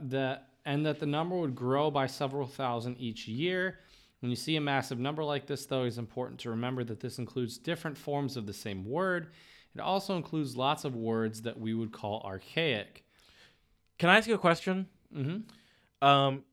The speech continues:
Speaker 2: can we pause it? 'Cause much like this tone wood, my bladder is on fuego, but I have a lot more that I, that I wanna
Speaker 1: Sure.
Speaker 2: say about this. All right.
Speaker 1: Absolutely.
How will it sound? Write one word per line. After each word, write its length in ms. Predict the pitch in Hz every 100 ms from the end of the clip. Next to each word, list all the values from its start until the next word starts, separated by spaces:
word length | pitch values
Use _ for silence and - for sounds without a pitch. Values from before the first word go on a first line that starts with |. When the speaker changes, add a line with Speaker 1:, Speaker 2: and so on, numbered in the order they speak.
| -
Speaker 2:
can 140 | 165 170
we 100 | 208
pause 380 | 170 156 156 180
it? 120 | 185 _
'Cause 220 | - 165 147
much 180 | 170
like 140 | 190 180
this 160 | 160
tone 240 | - 156 156
wood, 160 | 170
my 140 | 147 139
bladder 300 | 131 139 135
is 100 | 123
on 100 | 117
fuego, 440 | - 127 120 113
but 120 | 104
I 80 | 117
have 120 | 123
a 40 | 117
lot 240 | 113 113
more 180 | 104 107
that 120 | 101
I, 160 | 101 98 101
that 240 | 107 104 104
I 100 | 110
wanna 200 | 107 110
Speaker 1:
Sure. 80 | 175
Speaker 2:
say 140 | 107
about 240 | 101 98 101
this. 340 | 98 - - _ _ _ -
All 60 | 123
right. 40 |
Speaker 1:
Absolutely. 480 | 107 143 160 143 110